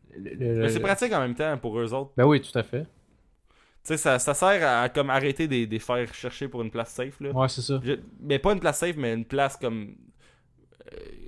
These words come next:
Speaker 2: quote unquote, euh, légal, gouvernementale, euh, possible, en tout cas.
Speaker 1: Ouais, non, c'est vrai,
Speaker 2: Euh,
Speaker 1: c'est tout à fait, je suis tout à fait d'accord.
Speaker 2: Fait que là, dans le fond, la,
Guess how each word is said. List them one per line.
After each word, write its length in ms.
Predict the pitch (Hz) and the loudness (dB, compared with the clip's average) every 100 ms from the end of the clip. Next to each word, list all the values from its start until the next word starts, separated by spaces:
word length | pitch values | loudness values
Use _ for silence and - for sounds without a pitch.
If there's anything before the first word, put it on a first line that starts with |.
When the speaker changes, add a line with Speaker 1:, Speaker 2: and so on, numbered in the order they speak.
| - - | -8 -6
Speaker 2:
quote 280 | - 139 147 | 2 4 6
unquote, 540 | 135 131 139 143 143 | 4 2 2 4 4
euh, 360 | 131 117 110 110 | 2 4 2 2
légal, 600 | 113 117 120 127 123 123 | 2 0 0 0 0 -4
gouvernementale, 920 | 120 123 143 139 131 120 131 135 135 | -2 2 2 4 0 2 2 2 2
euh, 220 | 113 104 | 0 0
possible, 460 | 101 - 120 139 135 | -4 -2 0 0 -4
en 60 | 117 | -6
tout 220 | - 120 | -2 -4
cas. 60 | - _ _ _ _ | -4 _ _ _ _
Speaker 1:
Ouais, 180 | 135 170 | 8 8
non, 120 | 160 | 6
c'est 120 | 165 | -2
vrai, 160 | 139 131 | -2 0
Speaker 2:
Euh, 140 | 107 - | 0 -2
Speaker 1:
c'est 160 | - | -4
tout 80 | - | -4
à 40 | |
fait, 400 | 127 135 131 120 | -4 -4 -4 -6
je 40 | 117 | -8
suis 120 | - | -8
tout 60 | 127 | -6
à 40 | |
fait 100 | 127 | -4
d'accord. 360 | 123 - 120 123 _ _ _ _ _ _ _ _ | -8 -8 -16 -18 _ _ _ _ _ _ _ _
Speaker 2:
Fait 100 | 123 | -6
que 100 | 156 | 2
là, 120 | 175 | 2
dans 120 | 156 | 4
le 40 | 143 | 2
fond, 160 | 180 | 2
la, 100 | 196 | 2